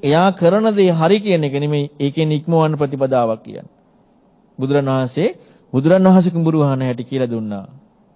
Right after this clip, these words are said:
කුමක් එක්කද? මේ ඊතර වෙන ප්‍රතිපදාව එක්ක. මෙන්න මේ විදිහට පින්වතුනි බුදුරන් වහන්සේ හැම වෙලෙම ධර්ම දේශනා කරන්නේ එයාගේ පැත්තට ගිහිල්ලා.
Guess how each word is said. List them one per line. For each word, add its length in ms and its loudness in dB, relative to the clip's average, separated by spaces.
කුමක් 280 -2
එක්කද? 200 -4
මේ 140 2
ඊතර 200 2
වෙන 180 6
ප්‍රතිපදාව 600 0
එක්ක. 180 -20
මෙන්න 380 4
මේ 200 2
විදිහට 340 0
පින්වතුනි 420 -2
බුදුරන් 380 0
වහන්සේ 320 0
හැම 140 0
වෙලෙම 320 2
ධර්ම 320 2
දේශනා 440 -2
කරන්නේ 500 -8
එයාගේ 300 2
පැත්තට 340 0
ගිහිල්ලා. 440 -10